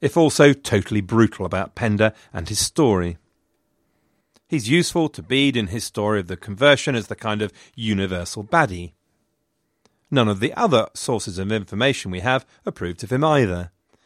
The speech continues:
so we only ever have the opposing view. But here was a leader who lived in the old Germanic tradition of the warrior king.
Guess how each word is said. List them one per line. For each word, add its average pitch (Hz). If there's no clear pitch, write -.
so -
we 180
only 180
ever 117
have 98
the 110
opposing 95
view. 101
But 196
here 196
was 196
a 190
leader 139
who 139
lived 123
in 104
the 104
old 120
Germanic 107
tradition 143
of 101
the 107
warrior 87
king. 80